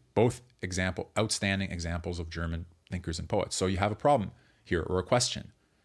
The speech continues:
The relationship between thinking and poetizing, the fact that you have it expressed in Nietzsche and Hölderlin, but the fact that you have it expressed in these two very different ways. With both names, however, excuse me, with both names, moreover, we name a thinker and a poet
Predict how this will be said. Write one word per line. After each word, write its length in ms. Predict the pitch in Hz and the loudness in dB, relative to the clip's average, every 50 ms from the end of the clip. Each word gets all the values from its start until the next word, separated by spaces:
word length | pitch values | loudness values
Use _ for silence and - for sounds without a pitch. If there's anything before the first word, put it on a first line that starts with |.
| _ _ _ _ _ _ _ _ _ _ - | _ _ _ _ _ _ _ _ _ _ 0
The 120 | 104 101 | 2 4
relationship 360 | 104 117 135 147 - - 123 | 6 6 6 4 4 2 0
between 180 | 107 - 117 107 | 0 0 -2 0
thinking 280 | - 120 117 - 110 | 0 0 0 0 -2
and 80 | 101 95 | -2 0
poetizing, 560 | - 135 156 156 143 143 147 135 135 143 127 | 2 2 2 2 2 2 2 0 -2 -2 -4
the 60 | 101 | -4
fact 280 | 90 - 107 110 110 - | 0 2 2 2 2 0
that 100 | - 90 | -2 -2
you 100 | 95 95 | 0 0
have 180 | 95 92 95 95 | 2 2 2 0
it 80 | 92 | -2
expressed 420 | 90 - - - 98 95 90 - - | -4 -4 -2 0 0 0 0 0 -4
in 100 | 90 90 | -4 -2
Nietzsche 220 | 98 101 - 92 | -2 -2 -4 -4
and 120 | 85 87 | -4 0
Hölderlin, 440 | 90 120 135 139 135 131 135 131 123 | 0 2 2 2 0 0 -2 -4 -4
but 100 | - 82 | -6 -6
the 60 | - | -8
fact 220 | - - 92 98 - | -6 -4 -4 -4 -2
that 80 | - | -4
you 60 | 78 90 | -4 -4
have 100 | 90 95 | -4 -4
it 40 | |
expressed 420 | 92 - - - 90 90 82 - - | -6 -6 -4 -2 -2 -2 -2 -4 -4
in 80 | 90 | -4
these 140 | 87 87 85 | -4 -6 -6
two 180 | - - 98 87 | -4 -4 -4 -2
very 180 | 90 92 90 | 0 -2 -2
different 360 | 85 85 85 - 87 87 - - | -2 -2 -4 -6 -6 -8 -2 2
ways. 360 | - 180 - - - - - _ _ _ _ _ _ - _ _ _ _ _ _ _ _ _ _ _ _ _ | 2 2 2 0 -4 -8 -10 _ _ _ _ _ _ -20 _ _ _ _ _ _ _ _ _ _ _ _ _
With 180 | 127 135 127 - | 2 2 4 6
both 260 | 175 202 233 233 - | 8 8 8 8 6
names, 300 | 175 165 170 - - - | 4 4 6 6 4 4
however, 520 | - 107 98 92 90 101 113 151 170 - _ _ _ _ _ _ | 4 4 4 4 4 2 2 2 0 -4 _ _ _ _ _ _
excuse 280 | - 123 - - 139 104 | -4 -2 0 2 2 2
me, 80 | 98 92 | 2 2
with 160 | 107 107 - | 0 2 6
both 220 | 175 196 196 202 | 6 6 6 6
names, 280 | 160 160 156 143 120 104 | 4 4 4 4 2 2
moreover, 560 | 113 113 107 107 117 127 113 - - - 120 - - _ _ _ _ _ _ _ _ _ _ | 4 4 6 6 6 6 4 2 -4 -8 -10 -12 -16 _ _ _ _ _ _ _ _ _ _
we 140 | - 123 135 | 2 4 6
name 200 | 139 139 143 143 | 6 6 6 4
a 40 | 127 | 2
thinker 380 | - - 156 180 170 - - - | 2 2 2 4 4 4 4 4
and 200 | - 135 117 113 | 4 4 2 2
a 40 | |
poet 440 | - - 95 90 98 135 180 180 - | 2 2 2 4 4 4 4 2 -2